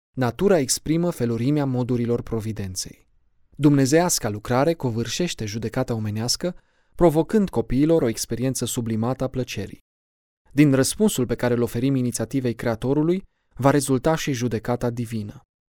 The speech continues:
Harul necreat al iubirii lucrează întocmai, prin mișcări surprinzătoare de inserție și retragere, atac și odihnă, apariție și evanescență. Rolul nostru?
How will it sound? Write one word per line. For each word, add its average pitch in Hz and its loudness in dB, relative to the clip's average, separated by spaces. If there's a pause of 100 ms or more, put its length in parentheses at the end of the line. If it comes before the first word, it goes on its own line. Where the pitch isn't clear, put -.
(460)
Harul 139 4
necreat 135 0
al 113 -2
iubirii 127 0
lucrează 127 -2
întocmai, 131 -6 (360)
prin 143 4
mișcări 131 2
surprinzătoare 127 0
de 135 -4
inserție 117 -2
și 113 -8
retragere, 135 0 (360)
atac 135 0
și - -6
odihnă, 131 -4 (400)
apariție 147 -2
și - -6
evanescență. 113 -6 (760)
Rolul 139 6
nostru? 131 -4